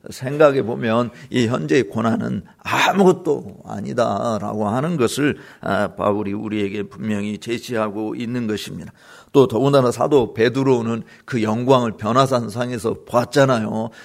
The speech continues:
아, 정말 너무너무 좋아서 "내가 주를 위해서 천막을 짓고 모세를 위해서 엘리야를 위해서 짓겠나이다"라고 이야기하는, 이야기하는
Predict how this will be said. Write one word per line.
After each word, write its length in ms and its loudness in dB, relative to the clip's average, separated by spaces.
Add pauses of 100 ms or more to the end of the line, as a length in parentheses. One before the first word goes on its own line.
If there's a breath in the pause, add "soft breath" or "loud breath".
(120 loud breath)
아, 280 0
정말 340 -2
너무너무 640 4
좋아서 420 0
"내가 340 2
주를 320 2
위해서 260 4 (340 loud breath)
천막을 440 0
짓고 320 -2
모세를 480 2
위해서 180 0
엘리야를 400 2
위해서 200 0
짓겠나이다"라고 920 2
이야기하는, 420 2 (300 loud breath)
이야기하는 580 2